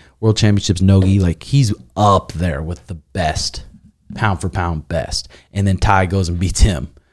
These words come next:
It's like, holy fuck, now what's next? So now he's got Nicholas Miragali, who's never been submitted as a black belt, who's fucking huge.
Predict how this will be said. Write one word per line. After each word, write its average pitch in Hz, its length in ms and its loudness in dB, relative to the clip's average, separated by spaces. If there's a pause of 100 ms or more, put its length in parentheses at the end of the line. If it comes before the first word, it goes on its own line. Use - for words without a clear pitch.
(120)
It's - 80 -18
like, 87 100 -4
holy 139 400 2
fuck, 175 440 -6
now 170 140 -2
what's 160 200 0
next? 160 300 0 (200)
So - 140 -4
now 139 120 2
he's 170 100 2
got 120 180 2
Nicholas 113 520 2
Miragali, 95 600 0
who's 90 220 -2
never 120 360 4
been 107 200 4
submitted 95 500 -2
as 85 140 -4
a 80 40 -6
black 82 300 -4
belt, 73 380 -6
who's 104 160 -12
fucking 113 380 -2
huge. 80 540 -4